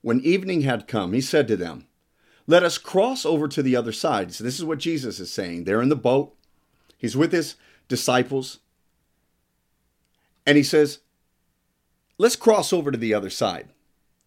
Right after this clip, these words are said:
Now, when they had left the multitude, so he took his disciples away from the crowd.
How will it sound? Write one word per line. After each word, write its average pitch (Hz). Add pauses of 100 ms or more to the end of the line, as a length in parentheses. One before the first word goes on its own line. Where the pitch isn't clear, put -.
(1000)
Now, 151
when 170
they 180
had 156
left 208
the 180
multitude, 139
so 107 (1400)
he 135
took 233
his 202
disciples 127
away 123
from 127
the 123
crowd. 95